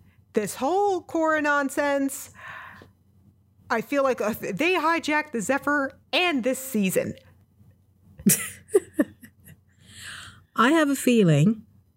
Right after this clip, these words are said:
Speaker 2: couple of theories coming up, I have a feeling maybe Korra at the last moment will turn to shield side.
Speaker 1: I don't care.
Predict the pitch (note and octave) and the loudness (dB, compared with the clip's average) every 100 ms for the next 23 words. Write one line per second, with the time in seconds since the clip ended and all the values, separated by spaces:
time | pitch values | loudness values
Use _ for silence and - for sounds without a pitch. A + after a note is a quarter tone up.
0 | _ - E3+ F3 E3 F3 E3 D3+ - D3+ | _ 2 4 4 4 6 6 4 4 6
1 | D3 B3 - _ _ _ _ _ - G#3+ | 6 6 2 _ _ _ _ _ 0 4
2 | D4 B3+ - A#3 G#3+ G3 F#3 A#3+ C#4+ G#3 | 4 2 2 4 6 6 8 6 4 4
3 | F3+ F#3 - _ _ _ - - A3+ A3+ | 4 4 -2 _ _ _ -10 2 4 6
4 | A3 A3 G#3+ A#3 A#3 C4 A#3+ G#3 G3+ G#3+ | 4 2 2 0 2 2 6 6 6 4
5 | G#3+ - F#3 F#3+ F3 E3 E3+ E3 - E3+ | 0 2 4 6 6 6 4 0 0 4
6 | F#3 F3+ F3+ - - F3 E3+ E3+ E3 D#3+ | 6 6 4 0 2 4 6 6 6 6
7 | E3 _ _ _ _ _ _ _ - - | 2 _ _ _ _ _ _ _ -6 2
8 | G3 - G3 E3+ D3+ - - - - - | 2 4 4 6 4 2 -2 -4 -12 -8
9 | - E4 E4+ D4 D4+ D4 E3+ | -4 0 0 0 0 0 -2